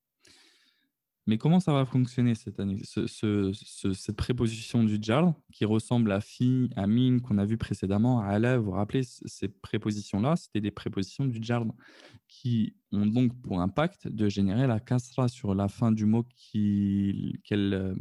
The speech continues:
qu'elle précède. C'est ça le but des prépositions du jar, harful jar, c'est qu'en fait, elle va avoir pour impact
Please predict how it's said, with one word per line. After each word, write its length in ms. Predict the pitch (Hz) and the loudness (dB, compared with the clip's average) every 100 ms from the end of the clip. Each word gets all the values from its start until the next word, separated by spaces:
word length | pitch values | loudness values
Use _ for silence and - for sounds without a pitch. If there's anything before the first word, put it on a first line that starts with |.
| - _ | -12 _
qu'elle 180 | - 101 | -6 -2
précède. 480 | - 113 104 - - _ _ _ _ _ _ _ | -2 -2 -2 -4 -12 _ _ _ _ _ _ _
C'est 160 | - | -8
ça 180 | - 139 | -2 0
le 120 | 139 | 2
but 180 | 110 117 | 0 -2
des 140 | 117 113 | -2 -4
prépositions 580 | - 107 104 101 - | -2 -2 -2 -4 -2
du 140 | 104 98 | 0 0
jar, 180 | 113 156 151 _ _ - | 0 0 -2 _ _ -4
harful 420 | 104 98 101 98 | -4 -2 -4 -4
jar, 280 | 104 135 151 - - - _ _ _ _ | 0 0 0 -4 -18 -20 _ _ _ _
c'est 200 | _ - | _ -8
qu'en 160 | - 95 | -4 -2
fait, 180 | 131 120 | -2 0
elle 100 | 104 | 0
va 80 | |
avoir 300 | 101 101 95 | 0 0 -4
pour 220 | - 101 92 | -6 -2 -2
impact 360 | 90 143 - | 0 -2 -2